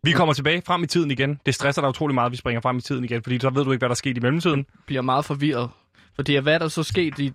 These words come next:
Speaker 2: de fyrre år?
Speaker 1: Mm. Og der er det, du begynder at lege med den der teori omkring, der er leve-, der er parallelunivers, de kan træde ind og ud af, og det er virkelig det, der er hos bilforhandleren, ikke?
Speaker 2: Nej, det er jo forskellige karakterer.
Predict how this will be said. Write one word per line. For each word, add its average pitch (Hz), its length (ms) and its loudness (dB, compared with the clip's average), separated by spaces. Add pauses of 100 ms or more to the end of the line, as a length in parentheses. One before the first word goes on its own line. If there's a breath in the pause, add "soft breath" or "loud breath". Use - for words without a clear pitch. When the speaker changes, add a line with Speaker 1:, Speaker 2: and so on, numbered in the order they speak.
Speaker 2:
de 147 120 -4
fyrre 139 340 0
år? - 360 -6 (140 loud breath)
Speaker 1:
Mm. 123 260 0 (800)
Og 127 100 -4
der 151 60 2
er 160 80 2
det, 165 100 0
du 165 60 2
begynder 147 340 2
at 135 60 2
lege 131 220 0
med 139 60 -4
den 131 120 -2
der 127 60 -2
teori 135 280 0
omkring, 127 320 0
der 123 60 2
er 120 40 2
leve-, 127 320 2
der 131 60 2
er 120 40 0
parallelunivers, 135 680 0
de - 100 -10
kan 127 80 -2
træde 135 220 0
ind 139 100 2
og 113 60 2
ud 156 120 2
af, 120 200 0
og 113 100 -4
det 123 60 2
er 120 40 2
virkelig 139 260 0
det, 147 100 2
der 139 80 2
er 120 100 0
hos 120 120 -2
bilforhandleren, 123 520 -2
ikke? 185 140 -6 (280)
Speaker 2:
Nej, 151 200 0
det 143 120 -2
er 170 40 4
jo 160 100 2
forskellige 180 520 0
karakterer. 127 680 -2